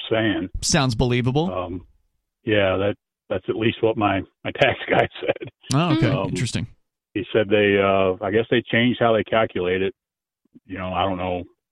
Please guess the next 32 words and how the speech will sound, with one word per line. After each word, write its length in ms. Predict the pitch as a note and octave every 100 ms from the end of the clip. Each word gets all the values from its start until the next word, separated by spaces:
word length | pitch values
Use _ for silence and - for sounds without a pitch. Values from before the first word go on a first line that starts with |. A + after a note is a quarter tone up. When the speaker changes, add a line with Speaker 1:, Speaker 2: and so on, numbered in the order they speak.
| _ _ _
Speaker 1:
a 40 | -
few 140 | -
years 280 | G2 F#2+ F2+
ago 220 | F2+ F#2 F2
how 120 | F#2
they 80 | F#2
calculate 460 | G2+ F#2 F#2 F2 -
inflation 460 | E2 - F#3 F3 -
Speaker 2:
Yeah, 120 | A3
Speaker 1:
rate, 60 | G3
Speaker 2:
they're 80 | G#3+
Speaker 1:
but 40 | G#3
Speaker 2:
always 240 | G#3 E3
manipulating 680 | E3+ D#3 D3 D3 C#3 C#3 C3+
it, 200 | C3 A2+
like 220 | A#2+ A2+
excluding 920 | B2+ - - C#3+ C#3+ C#3 C3+ C3 B2+
certain 420 | B2 C#3+ B2+ B2+
categories, 1200 | B2 B2+ B2 B2 A#2+ A#2+ A#2+ A#2 A2+ A#2 A2+ - -
uh, 60 | -
Speaker 3:
Like, 100 | E4+
"Oh, 140 | E4+
Speaker 2:
for 80 | E4
Speaker 3:
we 60 | E4
don't 160 | E4+ D#4+
need 80 | D#4+
Speaker 2:
instance. 180 | C#4
Speaker 3:
to 40 | -
calculate 500 | C4 C4 C4 B3+ B3
the 160 | B3+ B3
amount 380 | A#3+ B3 B3+ -
of 540 | C4 A#3+ A3+ A3+ -